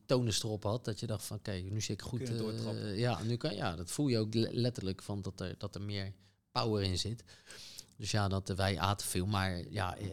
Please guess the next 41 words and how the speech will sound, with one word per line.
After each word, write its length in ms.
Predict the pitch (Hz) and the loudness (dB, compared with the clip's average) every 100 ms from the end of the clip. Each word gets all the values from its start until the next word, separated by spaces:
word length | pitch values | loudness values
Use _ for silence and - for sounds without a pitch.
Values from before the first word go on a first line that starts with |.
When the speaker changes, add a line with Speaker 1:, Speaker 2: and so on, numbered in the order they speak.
| - | -4
Speaker 1:
maar 200 | 110 110 | -2 0
om 160 | 104 104 | 2 4
terug 200 | - 120 | 6 6
te 60 | - | 10
komen 200 | 123 113 | 10 10
op 80 | |
de 80 | 107 | 6
sfeer. 560 | 110 110 117 123 123 120 | 4 6 6 8 6 4
De, 240 | 113 110 | 2 2
de, 520 | 104 107 107 107 107 110 - - _ _ | 2 2 4 2 0 -4 -10 -20 _ _
ja, 140 | - 98 | -4 0
als 200 | 104 101 | 0 0
een 80 | 98 | 4
renner 240 | 107 101 | 4 4
goed 240 | - 107 | 4 4
is, 120 | 107 - | 6 6
dan 180 | 123 | 4
was 160 | 98 90 | 2 2
je 60 | - | 0
altijd 240 | - 80 | -4 -4
wel 140 | 82 | -4
wat, 220 | - - - | -4 -8 -6
wat 200 | 92 - | -6 -2
gemoedelijker. 800 | 92 107 107 101 95 92 90 92 | 2 2 2 0 -2 -2 -4 -4
En, 200 | 98 98 | -6 -8
eh, 60 | 98 101 - - | -10 -16 -20 -14
kon 180 | - 110 | -2 0
je 140 | 101 101 | 0 2
dingen 240 | 101 101 | 2 2
makkelijker 460 | 101 104 98 92 90 | 0 -2 -2 -2 0
hebben. 300 | 92 87 87 - - _ | 0 -2 -6 -10 -20 _
En 140 | - 90 | -6 -2
werd 160 | 82 | -2
er 60 | - | -2
gewoon 240 | 85 85 | -2 0
wel, 340 | 85 87 82 82 | 4 4 2 0
eh, 80 | |
gelachen 420 | 85 92 90 - 87 | 2 2 2 0 -2
aan 140 | 90 | -2
tafel, 640 | 95 107 - - 82 87 | -4 -6 -6 -8 -6 -4
eh. 60 | 87 | -4